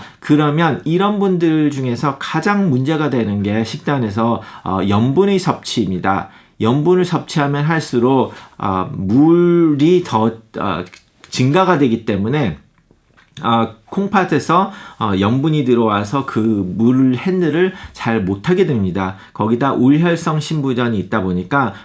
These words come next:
콩팥에서, 어, 지금 몸에 부종이 있는데도 불구하고 심장이 잘못된 시그널을 콩팥에 주기 때문에 콩팥은,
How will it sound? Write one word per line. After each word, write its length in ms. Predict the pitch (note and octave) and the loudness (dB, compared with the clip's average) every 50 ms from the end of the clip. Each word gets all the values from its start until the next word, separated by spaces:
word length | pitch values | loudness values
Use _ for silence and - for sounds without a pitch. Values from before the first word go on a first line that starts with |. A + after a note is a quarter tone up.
| _ | _
콩팥에서, 920 | _ - F3+ F3+ F3+ F#3 G3 F3+ F3 E3+ D3 B2 - D#3 D3 B2+ F#2 F2+ - - - - - - | _ -6 -4 -4 -2 -2 -2 -2 0 0 -2 0 2 2 2 2 0 -2 -10 -18 -20 -20 -14 -8
어, 220 | G#2 G2+ F#2+ F#2 F#2 | -4 -4 -2 -2 -4
지금 400 | F#2+ - - B2 A#2 D3+ E3 D3 B2 | -6 -2 -2 -2 0 0 0 2 4
몸에 360 | A#2 A2+ C3 C#3+ D#3+ E3 D3+ | 4 2 2 2 0 -2 -2
부종이 560 | - - A#2 A2+ A#2 F3+ F3+ F#3 F#3 F3+ C3 | -2 -2 -2 0 2 2 2 2 2 0 0
있는데도 840 | A2+ B2 A#2 A2+ A2 G#2+ G2+ G2 G#2 G2 F#2 F2+ C3+ D#3+ F3+ F#3 F#3 - - - _ | 0 0 0 0 -2 -2 -2 -2 -2 -2 -2 0 0 0 0 0 -2 -6 -18 -20 _
불구하고 1000 | - - C3 C#3+ C#3+ F3 F3+ D#3 B2+ A2+ G2 F#2+ F2 - C#3+ D3+ C3 E2+ - - - - - - _ | 0 2 2 4 6 4 4 4 4 0 -2 -2 -2 2 2 2 2 2 -2 -8 -18 -20 -20 -20 _
심장이 1120 | - - - - F#3 F#3 F#3 F3+ F3 F#3 E3+ D#3+ D3+ C#3+ C#3 C#3 D3+ E3+ F#3 F#3+ F#3+ - - | -12 -6 -2 0 0 0 0 0 0 2 2 2 2 0 0 0 0 0 0 -2 -4 -8 -12
잘못된 640 | - - - F#2 G#2+ B2+ C#3+ D3+ D3 - E3+ E3 D#3+ | -10 -6 -4 -2 0 0 0 -2 -2 -2 -2 -2 -2
시그널을 800 | D3+ - C#3+ B2 B2 B2+ A#2+ A2+ G#2+ G#2 G#2+ C#3+ E3+ F3 F3+ F3+ - _ | -2 -2 -4 -2 -2 -2 -2 -2 -2 0 2 2 2 2 -2 -4 -10 _
콩팥에 540 | - - F3+ F3+ F3 - F#3 E3 E3 D#3+ C#3+ | -8 -6 -6 -6 -4 -4 -4 -2 -2 -2 -4
주기 280 | - - G2+ G2+ G2+ - | -2 -4 -6 -6 -4 -4
때문에 460 | - G2+ G2 G#2+ C3 B2+ G2+ - - - _ | -4 -2 -2 -2 -2 -4 -4 -6 -10 -20 _
콩팥은, 800 | - - D#3+ E3 E3 - D3+ B2+ B2 B2+ - - F3+ F#3+ G3 G3 | -8 -8 -6 -6 -4 -4 -4 -4 -4 -6 -2 -2 0 0 0 -4